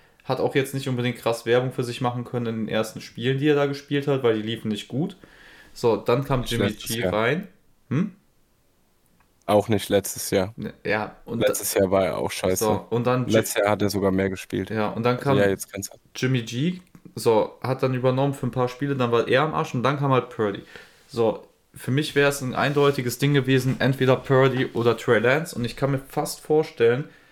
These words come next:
Speaker 1: allein vom, äh, Skill, was die da immer erzählen, teilweise die Amis, ich check das auch teilweise nicht, beziehungsweise sagen wir mal die körperlichen Voraussetzungen. So,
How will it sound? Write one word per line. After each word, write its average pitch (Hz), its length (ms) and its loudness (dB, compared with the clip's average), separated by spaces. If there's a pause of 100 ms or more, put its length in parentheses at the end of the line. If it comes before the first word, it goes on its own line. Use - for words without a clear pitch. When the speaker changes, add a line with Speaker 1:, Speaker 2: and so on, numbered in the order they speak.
(200)
Speaker 1:
allein 139 340 2
vom, 131 400 -4
äh, - 240 -12
Skill, 147 760 0
was 120 240 2
die 120 160 -6
da 107 160 4
immer 113 340 0
erzählen, 120 540 0
teilweise 113 480 0
die 110 160 -6
Amis, 117 240 -2
ich - 160 -12
check - 180 -6
das 120 160 0
auch 113 120 -2
teilweise 117 500 0
nicht, 117 200 -8 (500)
beziehungsweise 131 520 2
sagen 160 200 4
wir - 20 2
mal 135 140 4
die 95 80 -4
körperlichen 113 600 2
Voraussetzungen. 101 840 -2 (460)
So, 95 340 -2